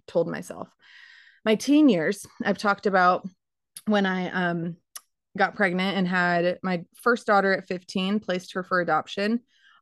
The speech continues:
All of that was difficult, but that was not the hardest part of my teen years. The hardest part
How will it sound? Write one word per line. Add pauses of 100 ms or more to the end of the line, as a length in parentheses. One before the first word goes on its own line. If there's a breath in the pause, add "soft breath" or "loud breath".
All
of
that
was
difficult,
but
that
was
not
the
hardest
part
of
my
teen
years.
The
hardest
part